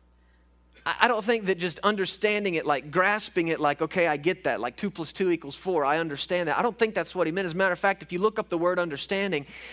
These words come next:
it means, it's, it, it's, it means part of that. It means to grasp the meaning of, but it also means to grasp the nature of something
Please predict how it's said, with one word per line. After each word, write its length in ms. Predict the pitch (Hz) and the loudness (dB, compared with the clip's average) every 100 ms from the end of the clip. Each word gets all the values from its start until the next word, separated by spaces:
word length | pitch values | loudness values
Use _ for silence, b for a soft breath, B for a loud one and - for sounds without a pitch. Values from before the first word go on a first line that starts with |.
| B B | B B
it 180 | 190 175 | 0 2
means, 580 | 180 214 240 226 202 160 | 2 2 0 -2 -4 -2
it's, 260 | 180 - - | -4 -4 -4
it, 200 | 170 - | -4 -4
it's, 320 | - 175 - - | -6 -4 -6 -8
it 140 | 127 160 | -4 0
means 240 | 220 214 | 0 0
part 320 | - 262 294 | -4 0 2
of 80 | 170 | 2
that. 160 | 156 160 | 2 0
It 80 | 165 | 0
means 260 | 214 220 | -2 -4
to 100 | - | -4
grasp 500 | 151 151 196 220 214 165 | -4 2 2 2 -2 -4
the 140 | 165 | -2
meaning 600 | 156 185 269 247 156 143 | 2 2 2 0 0 -4
of, 540 | - 123 120 135 165 - B B B B | -4 -4 -4 -6 -8 -18 B B B B
but 120 | 196 | 2
it 60 | 214 | 4
also 300 | 254 285 233 | 0 0 0
means 260 | 220 214 | 0 -2
to 100 | - | -4
grasp 380 | 156 190 202 - | 2 2 2 -2
the 180 | 156 165 | -2 0
nature 720 | 156 151 180 196 - 262 269 | 0 2 2 0 -2 0 0
of 280 | - 226 226 | 2 0 0
something 600 | - 233 233 254 262 247 | -4 -4 -2 -4 -4 -10